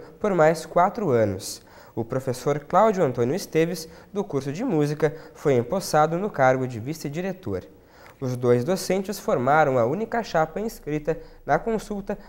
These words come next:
para escolha da direção realizada entre alunos e servidores do centro em julho deste ano. Desde o ano de dois mil e quatro, o Exército Brasileiro realiza a missão de paz no Haiti por meio da minusta,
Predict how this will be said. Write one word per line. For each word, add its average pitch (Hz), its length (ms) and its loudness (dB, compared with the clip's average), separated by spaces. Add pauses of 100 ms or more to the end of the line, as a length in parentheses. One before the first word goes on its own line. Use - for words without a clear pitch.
(120)
para 233 120 0
escolha 156 340 0
da 139 40 4
direção 165 540 0
realizada 139 680 2 (220)
entre 107 240 -4
alunos 170 320 -2
e 190 60 -4
servidores 175 540 0
do 202 60 -6
centro 135 400 0 (320)
em 220 140 0
julho 123 300 0 (200)
deste 123 340 -4
ano. 92 280 -6 (1500)
Desde 233 320 -2
o 147 80 2
ano 143 200 4
de 139 80 -4
dois 131 180 -2
mil 147 140 -2
e - 20 -6
quatro, 117 540 0 (260)
o 127 60 0
Exército 117 560 2
Brasileiro 180 600 2 (220)
realiza 208 400 0
a - 20 -2
missão 208 320 0
de 208 120 -2
paz 139 360 2
no 139 120 0
Haiti 160 500 -2 (220)
por 226 120 0
meio 196 280 0
da 196 160 4
minusta, 151 500 -2